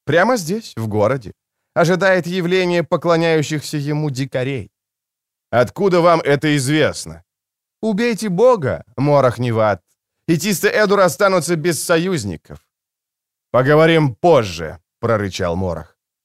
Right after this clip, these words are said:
«Сейчас мне пора». «Разумеется. Кстати, позвольте выразить вам сочувствие. Я знаю, что вы ничего не могли сделать для спасения Квилоса и Джанал». «Я сказал позже, первый консорт».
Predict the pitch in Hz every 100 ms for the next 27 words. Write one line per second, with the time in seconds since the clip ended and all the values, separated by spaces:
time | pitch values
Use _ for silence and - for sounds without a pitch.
0 | _ 127 123 131 123 107 123 110 113 104
1 | 80 - _ _ _ _ _ _ _ -
2 | 240 175 151 117 160 - 71 - - 180
3 | 143 123 - _ - 147 147 151 120 120
4 | 123 107 98 127 123 101 104 - 156 -
5 | _ 78 - _ 160 214 208 262 220 123
6 | 101 123 123 120 - 135 151 135 127 123
7 | 127 104 160 170 131 104 113 123 - 117
8 | - 139 131 117 104 131 147 135 - 123
9 | 110 117 110 104 98 113 131 113 80 _
10 | _ _ _ _ - 113 123 - 151 147
11 | 165 131 208 175 101 101 78 - 110 98
12 | 107 101 98 98 82 -